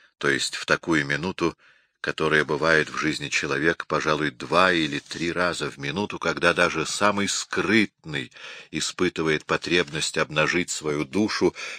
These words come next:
перед другим человеческим существом, как перед Богом. Я ещё отчётливо помню, мы сидели с ним тогда внизу, в комнате для посетителей, близко придвинувшись ко мне.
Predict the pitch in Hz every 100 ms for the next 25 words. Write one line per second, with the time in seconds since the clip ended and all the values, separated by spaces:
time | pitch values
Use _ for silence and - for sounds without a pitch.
0 | - 90 82 73 82 80 82 107 98 -
1 | 78 76 90 - 73 - 78 71 82 -
2 | - 76 - 76 110 104 - - _ -
3 | 95 95 - 85 82 - - 69 64 67
4 | 57 _ _ _ _ _ _ _ _ _
5 | _ _ _ 120 143 - 143 131 - 151
6 | - 120 101 - 95 92 95 98 - _
7 | _ _ _ - - 127 139 120 95 90
8 | 82 - 87 78 82 71 76 71 71 69
9 | 82 110 120 _ _ _ - - 101 104
10 | 87 - 71 73 71 80 - 76 - 113
11 | - 110 110 - _ _ _ _ _ 85
12 | 104 139 - 104 - 90 82 87 82 -
13 | 87 - 87 78 78 85